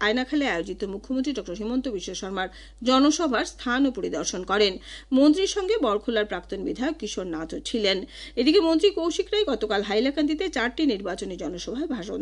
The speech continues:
দেন। সভা শেষে শ্রী রায় জানান, মুখ্যমন্ত্রী ডক্টর শর্মার প্রচার অভিযানে অংশ নিতে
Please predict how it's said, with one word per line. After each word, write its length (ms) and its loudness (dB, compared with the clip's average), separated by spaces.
দেন। 140 0
সভা 260 2
শেষে 300 0
শ্রী 180 0
রায় 280 0
জানান, 340 0
মুখ্যমন্ত্রী 400 -2
ডক্টর 280 -4
শর্মার 340 -4
প্রচার 340 -6
অভিযানে 320 -4
অংশ 180 -8
নিতে 280 -4